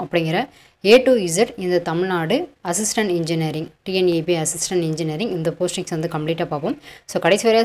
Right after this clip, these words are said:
ஸ்கிப் பண்ணாம பாருங்க. கண்டிப்பா இந்த வீடியோஸ் உங்களுக்கு ரொம்ப யூஸ்ஃபுல்லா இருக்கும். ஃபர்ஸ்ட் வந்து இந்த அசிஸ்டன்ட் இன்ஜினியரிங் எலக்ட்ரிக்கல், so, இதுக்கு கீழே வந்து யாரெல்லாம் அப்ளை பண்ணலாம் அப்படிங்கிறத வந்து பார்ப்போம். A bachelor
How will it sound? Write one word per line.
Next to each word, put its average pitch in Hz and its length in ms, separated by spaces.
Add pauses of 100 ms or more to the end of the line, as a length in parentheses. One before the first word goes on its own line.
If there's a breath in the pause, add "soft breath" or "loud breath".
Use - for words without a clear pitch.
ஸ்கிப் 185 220
பண்ணாம 180 280
பாருங்க. 160 320
கண்டிப்பா 170 340
இந்த 170 200
வீடியோஸ் 180 260
உங்களுக்கு 156 260
ரொம்ப 160 200
யூஸ்ஃபுல்லா 160 300
இருக்கும். 214 200 (400 loud breath)
ஃபர்ஸ்ட் 240 240
வந்து 254 180
இந்த 202 180
அசிஸ்டன்ட் 269 440 (100)
இன்ஜினியரிங் 190 480 (140)
எலக்ட்ரிக்கல், 196 500 (280)
so, 214 60 (180)
இதுக்கு 254 260 (100)
கீழே 240 300
வந்து 185 240
யாரெல்லாம் 170 420
அப்ளை 175 240
பண்ணலாம் 147 380
அப்படிங்கிறத 165 480
வந்து 156 140 (100)
பார்ப்போம். 175 280 (520 loud breath)
A 165 100
bachelor 247 340